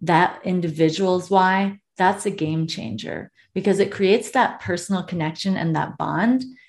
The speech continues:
and that creates loyalty to a company.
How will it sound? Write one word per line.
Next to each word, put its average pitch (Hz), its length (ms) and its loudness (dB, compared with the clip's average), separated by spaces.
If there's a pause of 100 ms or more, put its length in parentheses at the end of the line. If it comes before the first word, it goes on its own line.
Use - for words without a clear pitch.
(100)
and 180 160 0
that 170 260 4
creates 185 300 0
loyalty 185 680 2
to 220 180 -4
a 214 40 -2
company. 202 640 0